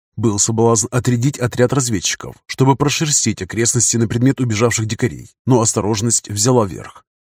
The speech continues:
Неизвестно, чем они вооружены. Если у дикарей в ходу яд, даже пятеро мужчин смогут нанести непоправимый ущерб.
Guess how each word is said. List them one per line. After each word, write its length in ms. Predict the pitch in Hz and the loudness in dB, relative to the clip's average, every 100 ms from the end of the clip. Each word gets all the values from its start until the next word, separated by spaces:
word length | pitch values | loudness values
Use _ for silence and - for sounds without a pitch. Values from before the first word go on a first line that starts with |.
| - | 0
Неизвестно, 580 | 139 151 95 107 - 101 | 2 2 2 0 0 0
чем 240 | - 131 | 2 2
они 200 | 123 120 | 2 2
вооружены. 580 | 117 120 117 117 73 62 _ | 2 0 0 -2 -6 -12 _
Если 240 | - 123 - | 0 0 2
у 60 | |
дикарей 360 | 120 117 127 127 | 0 0 2 2
в 60 | 117 | 2
ходу 300 | - 117 120 | 0 0 0
яд, 340 | 87 90 - _ | 0 -6 -10 _
даже 300 | 127 123 151 | 0 2 2
пятеро 360 | 151 120 92 | 2 2 0
мужчин 400 | 95 101 - 131 | -4 -2 0 2
смогут 460 | 123 - 156 117 101 | 2 4 4 4 0
нанести 420 | 95 104 - 127 | -4 -4 -2 0
непоправимый 640 | 123 120 127 147 120 95 95 | 2 2 2 2 0 -2 -2
ущерб. 460 | 107 - 65 - | -2 -2 -6 -14